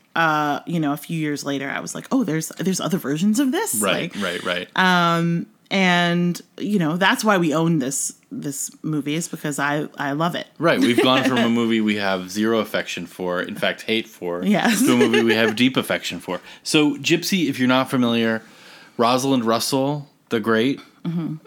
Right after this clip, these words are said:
Speaker 2: plays Mama Rose,
Speaker 1: Mm-hmm.
Speaker 2: the ultimate stage mother. She's a vaudeville stage mother,
Speaker 1: Mm-hmm.
Speaker 2: um, for her, her daughters. So it's June, baby June,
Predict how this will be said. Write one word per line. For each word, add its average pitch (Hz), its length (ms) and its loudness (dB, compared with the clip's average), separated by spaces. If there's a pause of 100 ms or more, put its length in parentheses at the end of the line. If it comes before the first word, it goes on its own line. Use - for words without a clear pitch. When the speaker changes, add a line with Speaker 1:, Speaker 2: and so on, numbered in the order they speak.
(120)
Speaker 2:
plays 110 680 0
Mama 113 420 -2
Rose, 110 720 0
Speaker 1:
Mm-hmm. 160 180 -6
Speaker 2:
the 120 120 -2
ultimate 104 340 -4
stage 107 360 -4
mother. 120 480 -2
She's 107 240 -6
a 104 60 0
vaudeville 101 1040 -2
stage 104 320 -6
mother, 120 420 -2
Speaker 1:
Mm-hmm. 160 280 -4
Speaker 2:
um, 95 320 -2
for 92 360 -4
her, 95 400 -6 (640)
her 101 340 -2
daughters. 107 560 0 (220)
So 104 180 -4
it's - 280 -8
June, 110 840 -2
baby 107 240 0
June, 110 600 -2